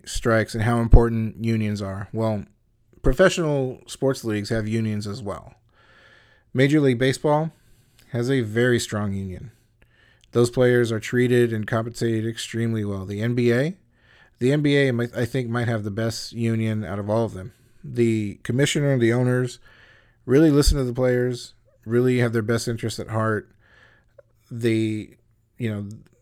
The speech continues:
things have been collectively bargained, like the elimination of testing for marijuana. It, you know, professional athletes and,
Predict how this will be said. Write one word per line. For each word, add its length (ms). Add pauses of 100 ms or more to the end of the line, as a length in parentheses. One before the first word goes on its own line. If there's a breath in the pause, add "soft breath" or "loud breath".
(200)
things 540
have 180
been 160
collectively 460
bargained, 760
like 640 (140)
the 180
elimination 640
of 80
testing 360
for 120
marijuana. 640 (240)
It, 400 (380)
you 100
know, 80
professional 500
athletes 580
and, 180